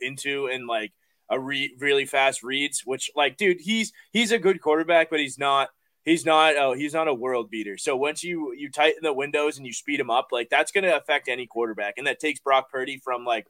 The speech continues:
<laughs> maybe, like, quote unquote M V P candidate to, like, a regular guy. And then it, you have Lamar turning that, that elite front seven into just a, uh, just a regular front seven because of how, like, dynamic he is. Like, what he made those guys look like in the open field, like, even some of the more athletic guys on the offensive line,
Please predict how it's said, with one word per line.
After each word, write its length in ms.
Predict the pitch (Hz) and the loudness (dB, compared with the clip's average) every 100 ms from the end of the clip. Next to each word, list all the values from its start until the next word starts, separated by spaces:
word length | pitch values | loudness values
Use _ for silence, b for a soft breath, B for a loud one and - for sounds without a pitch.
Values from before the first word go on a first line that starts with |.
| _ | _
<laughs> 180 | _ _ | _ _
maybe, 400 | 185 180 185 180 | 0 0 4 4
like, 240 | 156 139 - | 4 2 0
quote 160 | 160 | 2
unquote 300 | 156 151 151 | 2 2 2
M 100 | 123 | 0
V 100 | 135 | -4
P 160 | 127 131 | -8 -6
candidate 360 | 135 139 123 135 | -2 0 0 0
to, 80 | |
like, 140 | 123 117 | -4 -2
a 40 | |
regular 360 | 113 120 120 117 | -2 -2 -2 -2
guy. 380 | 104 110 127 131 b b | 0 2 2 0 b b
And 140 | - 147 | 0 4
then 100 | 143 | 4
it, 100 | 127 | 2
you 140 | 131 143 | 0 4
have 200 | 127 123 | 4 4
Lamar 420 | 120 127 123 117 | 0 2 2 0
turning 380 | 143 131 123 117 | -2 -4 -4 0
that, 280 | 117 113 | 0 0
that 280 | 113 117 107 127 | 2 4 2 -2
elite 320 | 131 139 131 | -6 -8 -6
front 220 | 143 123 | -4 -4
seven 380 | - 123 120 113 | 0 -2 -2 -8
into 380 | 135 127 135 120 | -10 -10 -6 -6
just 320 | 113 117 - | -4 -6 -2
a, 240 | 127 113 110 | 2 2 4
uh, 300 | 110 101 92 - b b | 4 4 0 -6 b b
just 220 | - 151 143 | -2 0 2
a 60 | |
regular 320 | 123 127 127 | 4 4 2
front 240 | 117 120 107 | -2 -4 -4
seven 260 | 120 110 | -4 -4
because 240 | 107 110 113 | -8 -10 -12
of 80 | 95 | -6
how, 280 | 120 104 | -2 0
like, 180 | 104 101 | -2 -6
dynamic 460 | - 98 98 95 92 | -10 -12 -12 -16 -16
he 80 | 92 | -14
is. 180 | 90 123 | -8 -6
Like, 140 | 123 _ 160 | -6 _ 8
what 180 | 214 | 8
he 160 | 294 330 | 8 4
made 360 | 190 196 214 185 b b | 4 2 2 -4 b b
those 200 | 165 185 | 6 8
guys 300 | 160 156 139 | 8 8 6
look 160 | 147 160 | -2 2
like 180 | 156 | 2
in 80 | 151 | 0
the 140 | 135 123 | -2 -2
open 240 | 131 120 | -2 -8
field, 260 | - 131 127 | -2 0 0
like, 180 | 120 | -4
even 240 | 135 185 196 | -4 -4 -2
some 220 | 185 170 | -2 -2
of 60 | 160 | -2
the 60 | |
more 200 | 147 147 | 0 4
athletic 340 | 127 120 120 120 | 2 2 -2 0
guys 220 | 113 113 | 0 0
on 80 | 113 | -2
the 160 | 110 | 0
offensive 320 | 110 113 - | 0 -4 -10
line, 240 | 104 104 | -4 -4